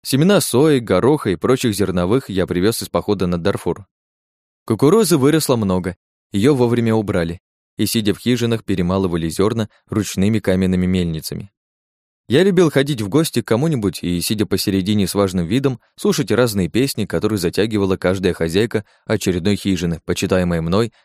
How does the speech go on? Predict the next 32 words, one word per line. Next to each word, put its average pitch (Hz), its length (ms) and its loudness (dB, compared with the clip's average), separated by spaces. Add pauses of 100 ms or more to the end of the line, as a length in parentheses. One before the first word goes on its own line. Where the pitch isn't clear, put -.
своим 92 300 0
присутствием. 87 720 -4 (840)
Воины 185 340 4
были 170 220 2
заряжены 135 540 2
на 120 100 -2
победу 117 460 -2 (240)
и 135 100 -2
физически, 110 600 -2
и 104 60 0
морально, 90 540 -2 (280)
а 87 120 0
я 120 160 4
что-то 120 260 -2
боялся, 107 680 2
но 120 180 0
вида 92 260 0
не 101 80 0
подавал. 98 540 0 (760)
Мы 139 160 2
вышли 156 240 2
из 131 120 2
Баграма 135 560 2
и - 20 0
двинулись 117 420 0
вдоль 107 320 0
реки 110 320 -2
по 90 220 -2
заросшей 101 420 0
свежей 101 360 0
травой 101 340 0
саванне. 92 500 -2